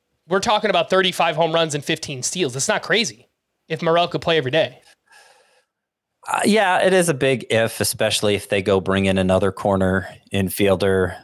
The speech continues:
Speaker 2: whether it's Rhys Hoskins or Matt Chapman or somebody like that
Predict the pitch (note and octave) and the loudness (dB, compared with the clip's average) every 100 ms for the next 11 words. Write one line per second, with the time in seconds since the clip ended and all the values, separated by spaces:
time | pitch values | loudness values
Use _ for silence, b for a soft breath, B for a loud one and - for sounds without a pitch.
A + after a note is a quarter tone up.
0 | - F#2 F2+ F2 F2 - F#2 - A2+ F#2+ | -4 0 2 2 0 2 2 2 0 0
1 | - G2+ F#2+ F#2 G2 F2 E2+ D#2 D#2 D#2+ | 0 0 0 0 -2 -2 -2 -2 -4 -2
2 | D#2+ - - F#2+ F2 F2+ F2 E2 G2+ F#2 | -4 -4 -2 0 0 0 0 0 -2 -2
3 | F2 F2 F2 G#2 G2 G2 - - | 0 0 0 0 0 -2 -6 -12